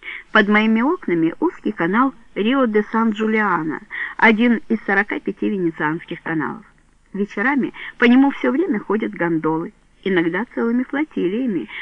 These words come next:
по четыре, по пять. В средней сидит музыкант, аккордеонист или гитарист. Один такой играл вчера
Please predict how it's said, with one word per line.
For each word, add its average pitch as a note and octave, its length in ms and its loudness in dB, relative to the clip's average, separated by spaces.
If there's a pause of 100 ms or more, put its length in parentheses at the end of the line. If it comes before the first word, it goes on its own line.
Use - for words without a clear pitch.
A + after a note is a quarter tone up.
(120)
по C4+ 120 4
четыре, A#3+ 540 0
по E3+ 180 -4
пять. F#3+ 300 -8 (960)
В - 100 -14
средней D4+ 560 8 (100)
сидит C4 320 2
музыкант, B3 680 0 (260)
аккордеонист G3 840 2 (240)
или G4 200 4
гитарист. D#3 480 -2 (1160)
Один A#3+ 400 2
такой - 460 -2 (220)
играл B3+ 420 2
вчера D#3+ 480 -4